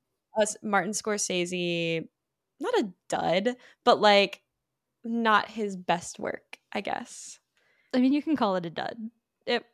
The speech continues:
Speaker 1: Yeah.
Speaker 2: <laughs>
Speaker 1: I just feel like, like, this
Speaker 2: <laughs>
Speaker 1: movie and Inception coming out in the same year is kind of mind-bending to me.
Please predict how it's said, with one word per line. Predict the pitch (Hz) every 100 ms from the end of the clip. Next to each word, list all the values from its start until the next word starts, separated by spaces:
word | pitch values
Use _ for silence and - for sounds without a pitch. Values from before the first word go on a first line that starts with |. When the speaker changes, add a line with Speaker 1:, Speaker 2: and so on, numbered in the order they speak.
| -
Speaker 1:
Yeah. | 285 370 339
Speaker 2:
<laughs> |
Speaker 1:
I | 302 - 269 - 254 262 427
just | 440 554
feel | 587 622 640 480
like, | 523
like, | 302 330 226
this | 330 233 302 -
Speaker 2:
<laughs> |
Speaker 1:
movie | 320 294 349
and | 285 302
Inception | 269 220 202 254 247
coming | 240 220 208
out | 190
in |
the | 220
same | - 202 196
year | 180 190
is | 208
kind | - 196 214
of | 240
mind-bending | 185 - 190 202 214 233 240
to | 277
me. | 269 277 285